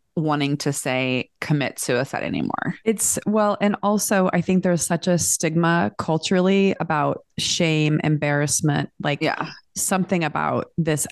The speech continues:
Speaker 2: act that, um, for a lot of families, um, it's, like, something they don't like to talk about.
Speaker 1: Well,
Speaker 2: Right.
Speaker 1: because commit, when you say commit,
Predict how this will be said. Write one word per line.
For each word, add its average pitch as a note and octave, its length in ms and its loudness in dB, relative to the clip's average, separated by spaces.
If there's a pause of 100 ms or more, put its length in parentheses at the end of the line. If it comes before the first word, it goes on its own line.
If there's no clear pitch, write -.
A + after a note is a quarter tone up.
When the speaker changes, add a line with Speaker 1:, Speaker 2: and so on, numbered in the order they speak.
(100)
Speaker 2:
act C#3 560 -4 (400)
that, C3+ 400 -2 (300)
um, C3+ 580 2 (120)
for E3+ 180 0
a D3+ 40 0
lot C#3+ 220 0
of D3 100 -2
families, A3 1000 2 (440)
um, C#3 600 4 (320)
it's, - 280 0
like, D3 200 -2
something D3 360 0
they C3+ 100 0
don't - 180 -2
like - 180 -6
to - 100 0
talk - 260 -8
about. - 440 -8 (300)
Speaker 1:
Well, C#4 180 0
Speaker 2:
Right. - 60 -2
Speaker 1:
because - 340 0
commit, B3+ 600 2
when G#3+ 180 2
you C4+ 100 4
say A3+ 260 0
commit, E3 640 0